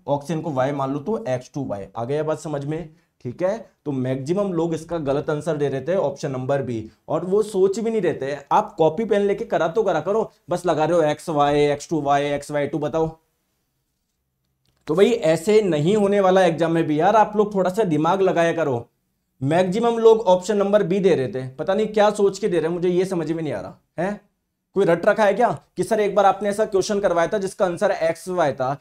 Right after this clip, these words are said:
अरे तो उस समय जब मैंने क्वेश्चन करवाया था, हो सकता है यहाँ पर वर्ग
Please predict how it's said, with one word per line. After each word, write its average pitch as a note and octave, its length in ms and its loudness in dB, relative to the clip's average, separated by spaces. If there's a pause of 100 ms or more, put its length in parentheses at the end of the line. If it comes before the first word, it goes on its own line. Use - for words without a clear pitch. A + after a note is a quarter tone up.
(140)
अरे F3+ 160 0
तो A3 160 2
उस G3+ 220 2
समय G#3 200 0
जब G3+ 120 -2
मैंने G#3 200 -2
क्वेश्चन G#3 340 -2
करवाया F#3+ 300 4
था, G3+ 100 -2
हो G3 240 2
सकता G#3 260 -2
है G3 100 4
यहाँ F#3+ 180 0
पर G3+ 180 0
वर्ग F#3 340 0